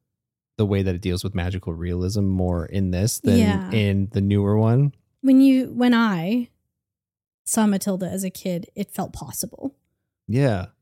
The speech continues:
Speaker 1: Yeah, yeah, yeah.
Speaker 2: In a s-, in a similar way to how,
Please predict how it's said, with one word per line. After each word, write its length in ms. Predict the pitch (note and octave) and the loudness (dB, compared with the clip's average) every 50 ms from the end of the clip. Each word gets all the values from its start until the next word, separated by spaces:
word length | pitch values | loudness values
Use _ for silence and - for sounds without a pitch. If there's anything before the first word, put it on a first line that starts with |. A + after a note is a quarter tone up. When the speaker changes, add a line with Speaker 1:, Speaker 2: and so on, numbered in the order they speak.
| _ - | _ -14
Speaker 1:
Yeah, 160 | - C#3 A2 | -8 -4 -2
yeah, 100 | A2+ A2+ | -2 -2
yeah. 260 | A2 G#2+ G#2 F#2+ F#2 A#2 | -2 -2 -2 -2 -2 2
Speaker 2:
In 140 | E4+ E4 D#4+ | 4 6 6
a 40 | E4+ | 6
s-, 160 | D4+ - - | 4 0 -2
in 160 | - C#4+ C#4 | 2 2 4
a 60 | C#4+ C#4 | 4 4
similar 420 | - - C4 C4 C#4 C#4 C4+ B3+ | 2 2 2 4 4 4 2 2
way 300 | A3+ A3+ A3 A3 G#3+ G#3+ | 2 2 0 0 0 -2
to 160 | - - - G3+ | -4 -6 -10 -10
how, 640 | - - G3+ F#3+ F#3+ F3+ F3+ F#3+ F3+ F#3+ G3 G3 | -8 -8 -10 -8 -8 -8 -8 -8 -6 -6 -8 -8